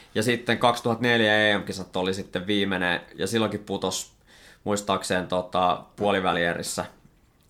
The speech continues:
putos sitten. Ei, anteeksi, se oli silloin, kun ne jäi siihen alkulohkoon.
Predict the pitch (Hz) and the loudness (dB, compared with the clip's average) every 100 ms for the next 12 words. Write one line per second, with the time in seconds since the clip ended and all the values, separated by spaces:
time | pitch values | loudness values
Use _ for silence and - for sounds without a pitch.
0 | - - 101 90 87 - 80 - - 156 | -16 -8 -6 -4 -4 -4 -6 -6 0 2
1 | - 190 143 123 - 156 143 147 139 139 | 4 2 2 0 2 0 2 0 0 0
2 | 131 135 135 139 127 131 - 95 90 - | 2 2 2 4 4 4 2 0 0 -2
3 | 87 82 | -6 -6